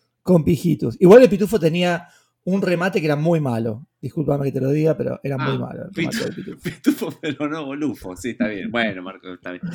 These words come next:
Speaker 1: Era
Speaker 2: Algo.
Speaker 1: muy malo, muy
Speaker 2: Bueno, y
Speaker 1: malo.
Speaker 2: sí, ¿qué querés? También vos no te hagas el Simon Reynolds, eh, cuando Simon Reynolds, eh, le, eh, critica a Ice Cube y dice que es contradictorio. O sea que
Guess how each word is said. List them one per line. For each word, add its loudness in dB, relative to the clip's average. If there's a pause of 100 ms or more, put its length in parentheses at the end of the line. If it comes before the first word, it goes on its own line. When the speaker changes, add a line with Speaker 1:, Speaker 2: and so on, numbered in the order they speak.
(260)
Speaker 1:
Era 2
Speaker 2:
Algo. 0
Speaker 1:
muy -4
malo, -10 (120)
muy -2
Speaker 2:
Bueno, 0
y -4
Speaker 1:
malo. -8
Speaker 2:
sí, -6
¿qué -10
querés? -10
También -4
vos -4 (200)
no -10
te -2
hagas -2
el -10
Simon -2
Reynolds, -4 (300)
eh, -8
cuando -8
Simon -4
Reynolds, -4
eh, -10
le, -10
eh, -10
critica -4
a -2
Ice -6
Cube 2
y -8
dice 0
que -6
es -12
contradictorio. -6 (220)
O -20
sea -12
que -10